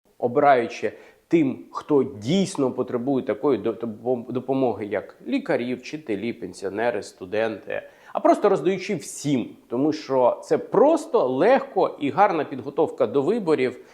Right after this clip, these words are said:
а не тому, що це має допомагати людям.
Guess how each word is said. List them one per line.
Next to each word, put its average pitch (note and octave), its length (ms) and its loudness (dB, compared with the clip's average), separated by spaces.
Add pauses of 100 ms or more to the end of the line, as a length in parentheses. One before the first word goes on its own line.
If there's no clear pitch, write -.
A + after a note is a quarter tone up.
(180)
а C#3+ 100 2
не C#3+ 120 2
тому, C#3 300 0
що - 200 -8
це C3+ 400 0 (100)
має B2 240 0
допомагати G#2 720 -6
людям. F#2+ 340 -10